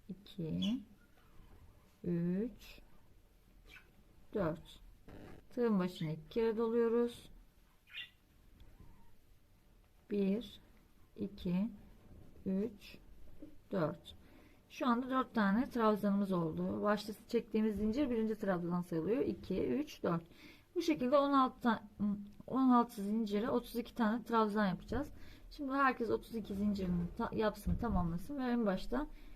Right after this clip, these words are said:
görüşelim tekrar. Evet sevgili hanımlar, otuz iki tane trabzanımızı yaptık. İkili trabzan yaptık. İki kere tığımızı doladık. Dört kere de çıkarak otuz iki tane trabzanımızı tamamladık.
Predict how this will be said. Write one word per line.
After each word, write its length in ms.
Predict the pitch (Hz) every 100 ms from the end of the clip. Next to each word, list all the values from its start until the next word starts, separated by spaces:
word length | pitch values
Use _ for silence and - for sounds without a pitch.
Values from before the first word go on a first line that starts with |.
| - - -
görüşelim 480 | 247 208 202 185
tekrar. 380 | 185 170 - 139 - - - - - - - - - - - -
Evet 240 | 226 226 -
sevgili 400 | 202 190 196 196
hanımlar, 380 | 196 202 269 359
otuz 300 | 254 - 240
iki 200 | 220 -
tane 440 | 233 214 240 277
trabzanımızı 680 | 214 208 202 196 196 196 196
yaptık. 420 | 190 180 - 196 -
İkili 340 | 220 - 208
trabzan 420 | 202 185 165 165 165
yaptık. 600 | 160 151 - 226 240 - - -
İki 180 | - -
kere 240 | 185 170
tığımızı 500 | - 165 156 151 139
doladık. 560 | 151 143 139 180 240 - - - - - - _ -
Dört 240 | 196 196 -
kere 220 | 156 156
de 100 | -
çıkarak 420 | - 170 190 262 - - _ -
otuz 260 | 202 -
iki 160 | 196 -
tane 260 | 190 180 175
trabzanımızı 680 | 180 165 160 160 165 170
tamamladık. 720 | - 208 175 151 139 190 240